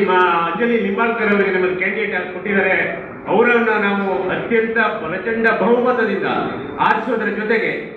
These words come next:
ಮಂಕಾಳ ವೈದ್ಯರ ಜೊತೆಗೆ ನಮ್ಮ ಲೋಕಸಭಾ ಸದಸ್ಯರಾಗಿ ಅಂಜಲಿ ನಿಂಬಾಳ್ಕರ್ ಸಹಿತವಾಗಿ ಕೇಂದ್ರದಲ್ಲಿ ಉತ್ತಮ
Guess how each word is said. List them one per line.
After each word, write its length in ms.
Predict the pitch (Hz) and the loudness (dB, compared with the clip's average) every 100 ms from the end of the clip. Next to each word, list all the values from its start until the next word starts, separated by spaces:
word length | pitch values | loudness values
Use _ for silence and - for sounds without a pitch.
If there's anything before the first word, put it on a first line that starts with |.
| - - | -16 -6
ಮಂಕಾಳ 280 | 170 220 247 233 | -2 2 2 2
ವೈದ್ಯರ 280 | 226 220 202 | 0 -2 -4
ಜೊತೆಗೆ 320 | 196 190 190 180 | -6 -6 -2 0
ನಮ್ಮ 180 | 180 180 180 262 - - - 151 | 0 0 2 2 0 -6 -8 0
ಲೋಕಸಭಾ 380 | 208 - 240 233 | 0 2 2 2
ಸದಸ್ಯರಾಗಿ 560 | 233 226 208 214 202 196 190 | 0 -2 -4 -2 -2 -2 -4
ಅಂಜಲಿ 260 | 196 226 214 | -2 0 2
ನಿಂಬಾಳ್ಕರ್ 420 | 202 226 214 202 196 196 | 2 2 0 -2 -4 -4
ಸಹಿತವಾಗಿ 480 | 185 185 185 165 151 - - - | -4 0 2 2 -2 -4 -10 -8
ಕೇಂದ್ರದಲ್ಲಿ 520 | 208 240 240 220 214 196 | -4 0 2 0 0 -2
ಉತ್ತಮ 340 | - 220 202 | -4 -4 0